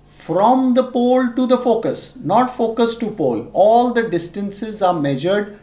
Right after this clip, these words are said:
from the pole. Okay, please remember that. So I should put the arrow like this, you know, the focal distance is here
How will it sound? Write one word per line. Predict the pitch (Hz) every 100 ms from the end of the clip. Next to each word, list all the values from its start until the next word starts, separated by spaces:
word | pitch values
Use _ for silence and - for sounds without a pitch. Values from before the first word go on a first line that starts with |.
| - _
from | - 143 143 147 156
the |
pole. | 180 254 247 123 - - _ -
Okay, | 117 202 233 - - _ _
please | 139 151 165
remember | 175 202 233
that. | 170 117 - - -
So | - -
I | - 151
should | 196 -
put | 214 208
the | 202
arrow | 196 214
like | 208 170
this, | 185 -
you | 160
know, | 202 339 - _ _
the | 120
focal | - 185 180 220
distance | 202 202 226 220
is | 214 -
here | 214 170